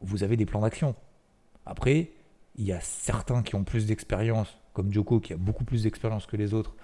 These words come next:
et donc qui est capable de s'adapter par rapport au public, par rapport à une situation, par rapport à un enjeu, par rapport à l'adversaire, euh, qui, qui, qui, qui peut s'adapter facilement, plus facilement que les autres, contrairement à un Rune,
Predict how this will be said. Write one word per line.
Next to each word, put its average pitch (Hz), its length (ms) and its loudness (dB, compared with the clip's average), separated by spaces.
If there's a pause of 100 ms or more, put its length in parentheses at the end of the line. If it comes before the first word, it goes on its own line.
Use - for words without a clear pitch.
(400)
et - 60 -6
donc 113 180 2 (220)
qui - 80 -2
est - 40 -2
capable 110 440 0
de 95 80 0
s'adapter 101 460 -2
par 76 180 -8
rapport 87 180 -10
au 90 40 -6
public, 120 420 0
par - 100 -4
rapport 85 180 -8
à 87 40 -6
une 82 60 -8
situation, 127 560 -4
par 82 140 -8
rapport 80 260 -6
à 92 40 -2
un 107 80 0
enjeu, 104 340 0 (380)
par - 100 -10
rapport 92 180 -4
à - 40 -2
l'adversaire, 104 680 0 (560)
euh, 87 360 -12 (340)
qui, - 180 -20
qui, - 200 -20
qui, - 160 -18 (320)
qui - 120 -8
peut - 160 0
s'adapter 120 640 0 (800)
facilement, 160 800 -2
plus 143 140 0
facilement 104 400 -2
que - 80 -6
les 104 100 0
autres, - 260 0 (560)
contrairement 120 680 -2
à 92 100 0
un 95 40 -2
Rune, 160 400 2